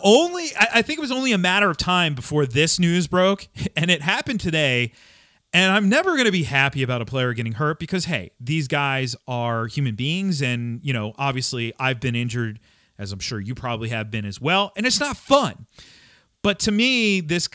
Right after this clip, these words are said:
this is one of those things that sort of slows now. I think it's gonna slow the momentum of this really, uh, random A J Green hype, because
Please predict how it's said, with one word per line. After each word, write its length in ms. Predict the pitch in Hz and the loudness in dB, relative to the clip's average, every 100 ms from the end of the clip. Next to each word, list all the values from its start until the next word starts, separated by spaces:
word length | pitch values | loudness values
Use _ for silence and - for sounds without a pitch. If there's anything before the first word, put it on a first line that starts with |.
| _ | _
this 240 | 170 175 | -2 0
is 140 | 185 160 | 0 0
one 100 | 185 | 0
of 80 | 170 | 2
those 180 | 165 | 0
things 200 | - 170 | 0 -2
that 80 | 139 | -2
sort 260 | 123 160 147 | -2 0 0
of 60 | |
slows 800 | 123 - 143 139 156 156 147 135 | 0 0 0 2 4 4 2 0
now. 360 | 127 127 123 120 | -2 -2 0 -2
I 100 | 120 | -2
think 140 | 127 175 | 0 0
it's 100 | 151 | 0
gonna 140 | 151 | 0
slow 320 | 135 147 143 | 0 0 2
the 100 | 143 | 2
momentum 640 | 139 123 120 123 127 123 107 | 0 -2 -2 -2 -4 -6 -6
of 380 | - 117 117 110 - _ _ _ | -6 -4 -4 -6 -12 _ _ _
this 260 | 147 202 160 | -6 -2 0
really, 680 | 160 220 247 240 220 185 - | 2 2 2 2 2 0 -4
uh, 260 | 147 151 139 | -6 -4 -4
random 680 | 117 151 180 196 190 180 165 143 | -2 2 4 4 4 2 0 -2
A 140 | 151 | 0
J 160 | 160 151 | 2 0
Green 280 | 117 147 | -2 -2
hype, 340 | 160 175 180 - - | 0 0 -2 -4 -8
because 580 | 175 220 269 135 113 | -6 0 0 2 -2